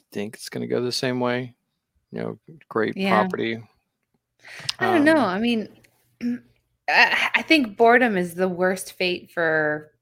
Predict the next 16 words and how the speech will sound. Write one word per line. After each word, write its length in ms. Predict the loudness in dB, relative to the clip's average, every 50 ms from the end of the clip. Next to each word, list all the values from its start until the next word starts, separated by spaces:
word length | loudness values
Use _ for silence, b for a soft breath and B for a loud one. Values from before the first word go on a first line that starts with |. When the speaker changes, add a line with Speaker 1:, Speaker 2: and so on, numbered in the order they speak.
| _
Speaker 2:
humans. 640 | -12 -6 -6 -4 -4 -4 -6 -8 -8 -8 -10 -12 -14 -18 _ _ _ _ _ _ _ _
<laughs> 420 | _ _ _ _ _ _ _ _
Truly. 540 | -8 -6 -4 -4 -4 -6 -8 -10 -14 -16 -20 _ _ _ _ _ _ _ _ _
We 160 | 0 2 4 6
Speaker 1:
Unless 160 | 6 6 6 8
Speaker 2:
will 40 | 8
Speaker 1:
you're 100 | 6 6
a 40 | 6
guy 380 | 8 8 8 8 8 6 4 2 -2 -8 -10
<laughs> 160 | -10 -4 -2
and 240 | -2 2 4 4 4
you 80 | 6 6
want 140 | 4 4 4
that 160 | 2 2 2
blank 220 | 2 2 2 0 -2
space. 400 | -4 -2 -2 -2 -2 -4 -10